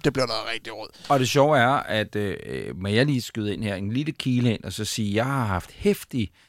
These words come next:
Speaker 2: korrespondance med, øh, N P om, øh, disse folkevognsrobrød i løbet af den forgangne
Speaker 1: Det er rigtigt.
Speaker 2: uge. Og, øh,
Speaker 1: Og du var med-,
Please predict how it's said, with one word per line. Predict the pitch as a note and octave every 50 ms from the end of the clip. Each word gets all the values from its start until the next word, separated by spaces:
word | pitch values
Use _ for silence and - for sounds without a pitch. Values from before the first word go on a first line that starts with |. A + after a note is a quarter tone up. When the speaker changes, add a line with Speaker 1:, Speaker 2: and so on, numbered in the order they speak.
| _ _ -
Speaker 2:
korrespondance | - A#2 G#2+ - - G#2+ F#2+ G#2+ G#2 A2 A#2+ A#2 C3 B2+
med, | A#2 A2+ A2+ A#2+ C3+ C#3 B2+ A#2 G#2+ F#2+ F#2
øh, | A2+
N | A#2 A#2
P | C3 B2 A2+ G#2 - _ -
om, | A#2 A2+ G#2+ B2 D3 C3+ - _ _ _ _ _ _ _ _
øh, | - B2 A2+ G#2 G2 -
disse | - B2 A#2+ - - C3+ B2 - - - _ _ _ _ _ _ _ _ _ _ _ _ _ _ _ _ _ _ _ -
folkevognsrobrød | A#2 A#2 A2+ B2+ B2 A2+ G#2+ A2 A2+ G#2+ G#2+ G#2 F#2+ - _ -
i | F3+ E3
løbet | D3 C#3+ B2+ G#2+ A2 B2 A#2+ C3 - _ -
af | B2+ C#3 D#3 D3+ - -
den | C#3 B2+ A2
forgangne | F#2+ G#2+ F#2 - G2+ G2 - A2
Speaker 1:
Det | G#2+ G2+
er | G2
rigtigt. | F#2+ F#2+ G#2
Speaker 2:
uge. | G#2+ - -
Og, | - A2 G#2+ G#2 G#2 G#2 G#2 G#2 G#2
øh, | G2+ G2+ G2+ F#2
Speaker 1:
Og | - A#2+
du | B2+
var | C3+
med-, | C3 C#3 D3 D#3 D#3+ - E3+